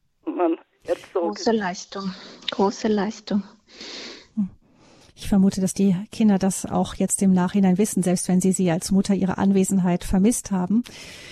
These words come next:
Speaker 3: Aber wenn man selber Eltern wird, dann sieht man oft die Leistung der eigenen Eltern auch noch mal anders. Vielen herzlichen Dank für Ihren Anruf und für Ihren Beitrag. Und wir kommen weiter zu Frau Lehmann, die uns aus Frankfurt anruft. Ich grüße Sie, Frau Lehmann.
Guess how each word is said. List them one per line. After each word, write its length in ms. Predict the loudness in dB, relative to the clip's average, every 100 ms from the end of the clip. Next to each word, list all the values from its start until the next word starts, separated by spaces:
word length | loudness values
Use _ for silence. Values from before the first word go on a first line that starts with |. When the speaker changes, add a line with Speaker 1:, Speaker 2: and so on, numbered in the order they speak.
| -20 -20 -4
Speaker 3:
Aber 300 | 0 2 4
wenn 100 | 4
man 100 | 4
selber 300 | 4 2 0
Eltern 340 | -4 -2 -2
wird, 260 | -2 -4 -4
dann 160 | -4
sieht 220 | -4 -4
man 380 | -2 0 0 -2 -2
oft 420 | -2 -2 -6 -2
die 100 | 0
Leistung 600 | 2 2 2 2 2 0 -6 -16 -6
der 340 | -2 2 2 4
eigenen 360 | 2 4 2
Eltern 340 | 2 0 0 0
auch 160 | 0
noch 180 | 0 0
mal 140 | -2 0
anders. 360 | 4 4 2
Vielen 240 | 2 4 4
herzlichen 460 | 2 0 -2 0
Dank 320 | 2 2 2 -2 -20 _ -20 -20 -10
für 140 | -2
Ihren 260 | 2 4 4
Anruf 540 | 2 2 2 2 0
und 320 | 0 4 4 2
für 380 | 2 4 4
Ihren 540 | 2 0 2 4 4 2 -2 -2
Beitrag. 840 | 2 4 2 0 2 2 0 -2
Und 460 | 2 4 2 0 0
wir 300 | 4 4 2 -6 -20 -20 _
kommen 380 | -2 2 4 4
weiter 480 | 2 0 2 2 0
zu 260 | 0 0 0
Frau 340 | -2 2 4
Lehmann, 460 | 4 4 4 6 4
die 120 | 4
uns 180 | 0 0
aus 220 | -4 -4
Frankfurt 640 | -2 2 2 2 -2 -2
anruft. 640 | 2 2 2 0 -2 -12 -8
Ich 160 | -8
grüße 340 | -4 0 0 0
Sie, 140 | 0
Frau 160 | 0 0
Lehmann. 340 | 2 0 -4